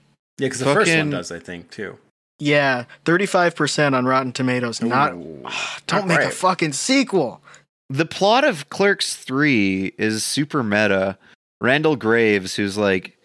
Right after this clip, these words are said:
Speaker 2: the sidekick that isn't fucking Dante, right?
Speaker 1: The video store guy.
Speaker 2: Sur-, yeah, yeah. Who, who, after surviving a massive heart attack, enlists his friends and fellow clerks, Dante,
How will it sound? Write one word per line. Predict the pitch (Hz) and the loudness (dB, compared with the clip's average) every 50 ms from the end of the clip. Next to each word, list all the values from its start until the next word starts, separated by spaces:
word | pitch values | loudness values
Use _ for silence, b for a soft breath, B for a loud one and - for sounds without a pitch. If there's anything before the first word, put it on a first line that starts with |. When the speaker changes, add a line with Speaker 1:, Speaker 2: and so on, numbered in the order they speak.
| _ _ _ _ _ _ _ _ - | _ _ _ _ _ _ _ _ -6
Speaker 2:
the | 107 | -4
sidekick | - - 117 113 110 107 92 - - 101 98 - - | -2 0 2 2 2 2 0 0 0 0 0 0 -2
that | - 101 98 | -2 0 0
isn't | 101 95 92 98 92 - | 0 0 0 -4 -6 -4
fucking | - 101 98 - - 98 95 95 | -2 -2 -2 -2 -2 -4 -4 -2
Dante, | 87 104 101 98 98 95 - - 95 95 95 | -2 0 0 0 0 -2 -2 -4 -4 -2 -2
right? | 95 98 98 98 101 104 - - b b 151 | -2 -2 0 0 -2 -2 -4 -8 b b -6
Speaker 1:
The | 139 127 | -4 -2
video | 131 127 127 120 | 0 0 0 -2
store | 117 - - 120 117 | -2 -4 -4 -6 -4
guy. | 110 117 117 117 | -2 -2 -2 -2
Speaker 2:
Sur-, | 131 - - _ _ _ - | -2 -4 -8 _ _ _ 0
yeah, | 127 127 117 110 - - _ _ - | 2 2 2 2 0 -2 _ _ -6
yeah. | 110 117 113 104 101 - - | -2 0 0 0 0 -2 -4
Who, | 113 123 - - - - - | -4 -6 -8 -8 -10 -14 -8
who, | - 135 139 | -2 0 2
after | 143 160 - 175 | 2 2 0 -2
surviving | 160 - 160 143 127 139 147 170 170 165 | -2 -2 -2 0 2 2 2 2 2 0
a | 143 | -2
massive | 127 127 127 131 - 131 117 | 0 0 0 0 -2 -6 -6
heart | - 123 127 123 | -2 0 0 0
attack, | 123 113 - - 104 104 104 - - | 0 -2 -2 0 0 0 0 0 -2
enlists | 110 107 113 131 - - | -4 -2 0 -2 -2 -2
his | 139 120 - | -4 -6 -6
friends | - - 120 120 120 113 104 107 | -4 -2 0 0 0 0 -2 -6
and | 101 95 | -6 -4
fellow | - 113 113 110 110 | -2 0 0 0 0
clerks, | - - - 117 113 117 113 - - - B B B B _ _ _ - | -2 -2 0 0 2 2 0 -2 -6 -10 B B B B _ _ _ -4
Dante, | - 117 113 117 120 127 - 135 131 131 131 131 127 123 - | -2 0 0 0 0 0 2 2 4 4 4 4 2 0 -2